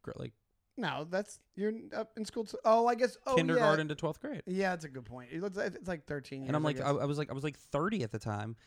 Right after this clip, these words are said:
Speaker 1: and he says that, and I'm like, "Okay, yeah, what?"
Speaker 2: What
Speaker 1: What?
Speaker 2: planet? Oh,
Speaker 1: Yeah.
Speaker 2: i-, is there actual rivalry?
Speaker 1: Are you, are you mad at me 'cause of a football rivalry? 'Cause we both had football teams? Hey, I was in the musicals.
Speaker 2: That's a concerning person where, like,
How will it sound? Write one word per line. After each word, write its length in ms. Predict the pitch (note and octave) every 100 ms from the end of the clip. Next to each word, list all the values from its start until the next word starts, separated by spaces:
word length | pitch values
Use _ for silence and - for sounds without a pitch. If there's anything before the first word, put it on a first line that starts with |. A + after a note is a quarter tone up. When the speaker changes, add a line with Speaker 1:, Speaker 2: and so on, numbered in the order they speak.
| _ _ -
Speaker 1:
and 60 |
he 60 | C3
says 320 | - F#3+ G#3
that, 280 | G#2+ G#2 A#2+
and 100 | -
I'm 100 | C3
like, 300 | C3 B2 - _ _ _ _ _ _ _ -
"Okay, 320 | F3+ A3+ A#3 A#3
yeah, 200 | E3 A3
what?" 380 | F#3+ A2+ D#3+ B3+ _ _ _ _ _ _ _ -
Speaker 2:
What 160 | -
Speaker 1:
What? 100 | D#3+
Speaker 2:
planet? 460 | - G3+ A3 E3 - -
Oh, 160 | E3 F3+
Speaker 1:
Yeah. 200 | B3 A#2 A3
Speaker 2:
i-, 40 |
is 100 | E3+
there 160 | F3+ F3
actual 420 | E3+ E3+ F3 D#3+
rivalry? 600 | D3 D3+ C3+ C3 B2 C3+
Speaker 1:
Are 100 | D3
you, 160 | F#3+ F#3+
are 120 | D3+
you 120 | E3+
mad 280 | C3+ C#3+ F3+
at 40 |
me 120 | F3 D#3
'cause 240 | - C3
of 80 | A2+
a 80 | A2
football 500 | - F#3+ - C4+ C4+
rivalry? 500 | D4 D4 D#4+ E4 E4+
'Cause 200 | - D#3
we 80 |
both 180 | D#3 E3
had 140 | E3+ -
football 280 | F3+ B3+
teams? 240 | C4+ C4+ B3+
Hey, 200 | C4+ C#4
I 140 | - A#3+
was 180 | F#4+
in 120 | A3 F3
the 80 |
musicals. 840 | C#3 B2 A3+ D#4+ - G#2+ - - -
Speaker 2:
That's 160 | A#3+ B3+
a 40 |
concerning 600 | D#4 C#4 - F#3+ E3+ E3
person 420 | C3+ D3+ C#3+ C3
where, 100 | C3
like, 180 | C3 B2+